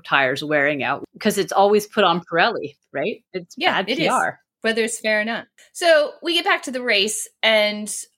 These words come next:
Speaker 2: obviously who has what tire is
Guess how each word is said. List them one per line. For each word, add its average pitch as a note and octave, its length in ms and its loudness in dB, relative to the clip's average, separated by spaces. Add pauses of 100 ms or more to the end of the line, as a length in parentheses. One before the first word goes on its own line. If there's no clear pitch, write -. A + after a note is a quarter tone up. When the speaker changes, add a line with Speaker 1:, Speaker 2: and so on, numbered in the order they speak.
Speaker 2:
obviously A#3+ 800 0 (140)
who D#4 140 -2
has A#3+ 280 2
what G3+ 220 0
tire F#3 640 0 (200)
is F3+ 640 0